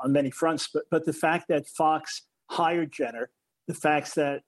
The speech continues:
the, the C E O of, of Fox, Suzanne Scott,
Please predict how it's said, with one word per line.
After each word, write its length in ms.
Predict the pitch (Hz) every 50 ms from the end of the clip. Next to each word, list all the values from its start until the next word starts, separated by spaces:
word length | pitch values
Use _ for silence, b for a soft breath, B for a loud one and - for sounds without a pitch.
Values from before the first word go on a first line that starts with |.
| _ -
the, 220 | - 147 139 147 143 147
the 120 | 139 139
C 440 | 135 - - 175 175 180 - 147 151
E 60 | -
O 460 | - 151 165 170 160 143 131 113 b b b b b _ _ -
of, 240 | 143 143 135 127 - _ -
of 200 | 143 143 135 -
Fox, 480 | - - 156 131 123 127 127 - - - -
Suzanne 400 | - - - 139 131 151 139 139
Scott, 500 | - - - - 165 151 165 147 139 139